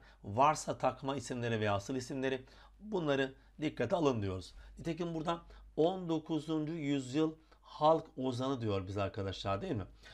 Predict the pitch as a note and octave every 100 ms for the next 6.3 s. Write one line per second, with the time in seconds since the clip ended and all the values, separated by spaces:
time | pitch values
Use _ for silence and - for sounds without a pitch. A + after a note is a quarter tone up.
0 | - - G3 F#3 F3+ E3 G3+ F3 F3+ E3+
1 | E3+ - D#3 B2+ G#2 G#2 - - - -
2 | C3+ D3+ - F3 D3+ D#3+ D3+ E3+ D#3+ -
3 | D3+ D3+ D3+ D3 D3 B2+ G2+ G#2+ G#2 C#3+
4 | C#3+ A#2 C#3+ C#3+ C#3 C#3 - - - -
5 | - - D3+ D#3 D#3+ D#3+ E3 D#3 D3 D3+
6 | D3+ D3